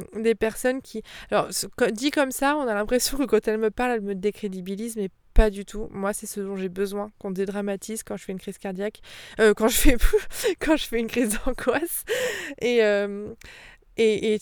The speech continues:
j'aurais quelqu'un en face de moi qui paniquerait, bah, ce serait horrible. Imaginez, vous êtes en train de penser que vous êtes en train de mourir, et la personne en face serait en train de dire : « Oh, mais ça va ? Mais t'as besoin de quoi ?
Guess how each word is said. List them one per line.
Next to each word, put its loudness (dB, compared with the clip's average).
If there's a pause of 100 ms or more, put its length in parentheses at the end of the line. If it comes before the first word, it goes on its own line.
(100)
j'aurais -2
quelqu'un 0
en -4
face -2
de -2
moi -2
qui -8
paniquerait, -4 (560)
bah, -2
ce -12
serait -8
horrible. 0
Imaginez, -2
vous -6
êtes -10
en -8
train -6
de -8
penser -4
que -10
vous -8
êtes -10
en -6
train -10
de -6
mourir, -4 (420)
et -2
la 2
personne -2
en 0
face 0
serait -2
en -2
train -8
de -6
dire : « -6
Oh, 0
mais -2
ça -2
va ? -4 (220)
Mais -2
t'as 0
besoin -2
de -6
quoi ? -4